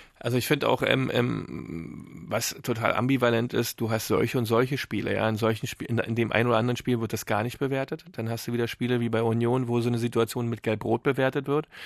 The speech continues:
Dann guckst du Champions League, da ist mal ein ganz anderer Vorgang. Dann guckst du Europa League, wenn du Frankfurt guckst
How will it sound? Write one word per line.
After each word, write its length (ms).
Dann 120
guckst 240
du 40
Champions 460
League, 140
da 80
ist 100
mal 120
ein 160
ganz 280
anderer 300
Vorgang. 400
Dann 120
guckst 260
du 40
Europa 360
League, 200
wenn 80
du 80
Frankfurt 480
guckst 380